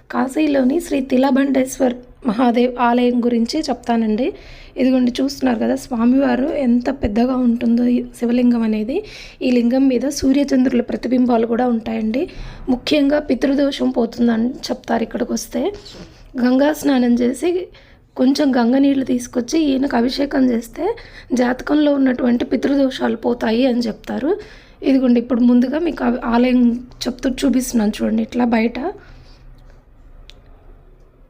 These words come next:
ఇట్లా వచ్చిన తర్వాత ఇది మెయిన్ వాకిల్ అండి.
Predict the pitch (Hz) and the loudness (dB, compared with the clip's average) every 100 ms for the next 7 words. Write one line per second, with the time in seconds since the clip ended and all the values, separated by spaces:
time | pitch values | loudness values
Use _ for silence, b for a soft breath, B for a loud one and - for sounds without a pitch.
0 | _ - 262 240 240 269 254 247 262 247 | _ -6 0 0 0 0 2 2 2 4
1 | 247 247 - - - _ _ _ 320 254 | 4 2 -2 -16 -20 _ _ _ -2 0
2 | 254 269 269 226 240 254 240 214 233 | 2 4 2 0 -2 -2 -2 -2 -2